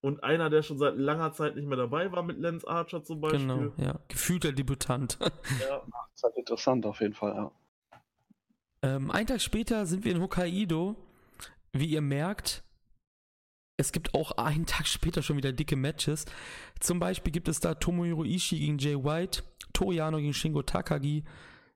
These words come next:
Speaker 2: Jeff Cobb gegen Jon Moxley, Tetsuya Naito gegen Taichi und Juice Robinson gegen Hiroki Goto. Und, ähm, hier tippe ich, dass Naito gegen Taichi im Main Event sein wird. Ich hab ja gesagt, dass Taichi Naito besiegt.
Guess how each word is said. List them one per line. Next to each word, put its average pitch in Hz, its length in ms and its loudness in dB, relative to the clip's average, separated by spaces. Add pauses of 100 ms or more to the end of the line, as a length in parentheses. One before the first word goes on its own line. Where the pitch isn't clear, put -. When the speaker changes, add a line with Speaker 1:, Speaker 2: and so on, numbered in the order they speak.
(300)
Speaker 2:
Jeff 170 220 -2
Cobb 170 260 0
gegen 156 200 2
Jon 143 180 2
Moxley, 151 500 0
Tetsuya 170 400 2
Naito 156 280 0
gegen 143 200 0
Taichi 151 540 0
und 143 260 0
Juice 151 280 0
Robinson 147 440 0
gegen 127 120 0
Hiroki 135 680 -2
Goto. 165 800 -2 (880)
Und, 135 540 0
ähm, 127 480 0
hier 147 240 0
tippe 147 240 0
ich, - 200 -2
dass - 280 0
Naito 139 420 0
gegen 131 180 0
Taichi 165 400 0
im 139 100 2
Main 165 200 2
Event 147 260 0
sein 139 280 0
wird. 143 100 -2
Ich - 100 0
hab 156 100 0
ja 156 60 0
gesagt, 139 220 -2
dass - 120 -4
Taichi 139 300 0
Naito 131 280 0
besiegt. 127 480 -2